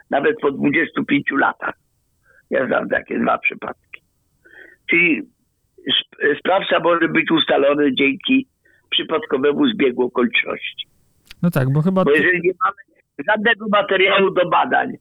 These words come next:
Speaker 1: oczywiście postęp w zakresie biologii sądowej jest bardzo duży, do D N A działa cuda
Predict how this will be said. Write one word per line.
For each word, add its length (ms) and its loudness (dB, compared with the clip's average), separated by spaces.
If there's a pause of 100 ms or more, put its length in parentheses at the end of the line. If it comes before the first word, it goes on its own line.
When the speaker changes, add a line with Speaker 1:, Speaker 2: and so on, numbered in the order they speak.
(540)
Speaker 1:
oczywiście 500 2
postęp 460 0
w 40 2
zakresie 540 0 (300)
biologii 580 2
sądowej 680 2 (600)
jest 180 0
bardzo 320 2
duży, 600 2 (100)
do 240 4
D 240 2
N 100 2
A 280 0 (340)
działa 440 2
cuda 380 0